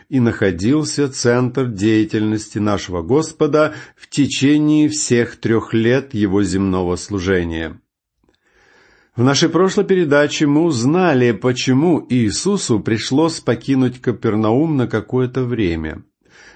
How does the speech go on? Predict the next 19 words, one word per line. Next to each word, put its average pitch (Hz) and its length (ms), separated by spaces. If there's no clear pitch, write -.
В - 80
первой 127 320
главе 135 320
мы 143 100
читали, 143 480
что 131 380
Иисус 127 760
исцелил 127 600
прокаженного 104 1200
и 117 80
велел 147 320
ему 180 320
не 151 200
говорить 143 540
никому, 147 460
кто - 320
именно 113 460
это 110 280
сделал. 87 880